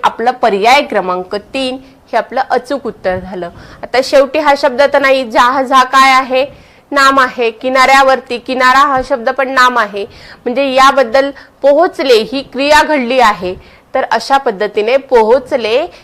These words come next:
हे क्रियापद झाले. आता पुढचा प्रश्न वाचा बरं, काय दिलाय? "माझा लहान भाऊ गाणे गातो." लहान भाऊ काय करतो आहे?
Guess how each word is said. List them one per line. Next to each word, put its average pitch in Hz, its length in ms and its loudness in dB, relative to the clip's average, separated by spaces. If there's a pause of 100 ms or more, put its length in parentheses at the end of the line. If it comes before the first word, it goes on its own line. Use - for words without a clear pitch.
(200)
हे 294 140 0
क्रियापद 190 640 -2 (100)
झाले. 170 260 -12 (760)
आता - 180 -4
पुढचा 320 380 -2
प्रश्न 349 340 0
वाचा 311 320 2
बरं, 277 180 2
काय 262 260 2
दिलाय? 240 480 0 (1120)
"माझा 254 600 2
लहान 285 520 2
भाऊ 262 340 0
गाणे 233 480 2
गातो." 175 520 -2 (520)
लहान 233 320 0
भाऊ 277 160 4
काय 285 200 2
करतो 294 300 0
आहे? 302 460 2